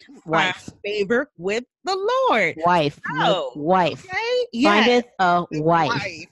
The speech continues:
Speaker 2: <laughs> A wife. So I had to get out of trying to go out and find a husband and get into my position of being a wife. You have to also think as a wife as
Speaker 1: Mm-hmm.
Speaker 2: well before you're found.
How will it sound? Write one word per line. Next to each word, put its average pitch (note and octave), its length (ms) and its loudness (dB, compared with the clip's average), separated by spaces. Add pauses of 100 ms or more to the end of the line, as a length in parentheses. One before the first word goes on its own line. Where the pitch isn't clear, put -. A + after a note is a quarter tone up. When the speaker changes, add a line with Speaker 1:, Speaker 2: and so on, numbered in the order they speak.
(480)
Speaker 2:
<laughs> - 540 -2 (340)
A F#4 100 2 (320)
wife. G3 220 -4 (260)
So - 220 -10
I F4+ 180 -2
had D4 360 -2
to D4 240 -4 (280)
get G#3+ 240 -2
out F#3+ 320 -2
of G#3 300 -4 (180)
trying G3+ 260 -4
to A#3+ 80 -4
go F#3+ 520 -8
out F#3+ 240 -4
and A3+ 200 -2
find E3 380 -4
a F#3 120 -4
husband G3+ 640 -6 (240)
and A3 200 -6
get A#3 200 -4
into B3 380 -6
my G3+ 220 -6
position E3+ 920 -6 (480)
of G3 480 -2 (200)
being A3 420 -2
a A3 80 0
wife. G3+ 440 -2
You A#3 100 -2
have B3+ 180 -2
to - 120 -4
also G3+ 320 -4
think F#4 400 -4 (280)
as F3+ 140 -4
a F3 60 -6
wife E3 380 -4
as F3 180 -6
Speaker 1:
Mm-hmm. D3+ 80 -8
Speaker 2:
well G#3+ 220 -2
before C4 440 -8
you're F#3 240 -6
found. G3+ 480 -10